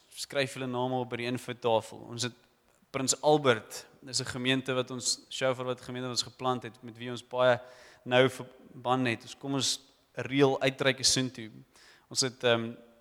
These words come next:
uitreik verlede jaar Transkei toe. Daar's nou nog geleentheid v-, vir Transkei uitreik. As julle wil wil gaan praat met my. Ons gaan Mosambiek toe.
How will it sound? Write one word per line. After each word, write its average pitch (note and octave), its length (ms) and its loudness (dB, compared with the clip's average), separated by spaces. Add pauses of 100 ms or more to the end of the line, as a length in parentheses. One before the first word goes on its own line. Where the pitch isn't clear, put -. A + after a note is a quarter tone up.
(800)
uitreik C3+ 320 2
verlede B2+ 240 2
jaar B2+ 140 4
Transkei B2+ 520 0
toe. A#2 120 -4
Daar's A2 200 -2
nou A#2+ 160 -2
nog B2+ 220 -4
geleentheid B2 460 -4
v-, - 240 -20
vir A#2 240 -10
Transkei B2 460 2
uitreik. G#2+ 460 -2
As - 100 -6
julle A#2 160 -4
wil A2+ 180 -10 (920)
wil B2+ 140 -4
gaan C#3+ 320 6
praat D3 360 6
met A#2 120 -10
my. A2 120 2 (260)
Ons - 140 -2
gaan B2+ 200 0
Mosambiek C3 520 4
toe. C3 120 -6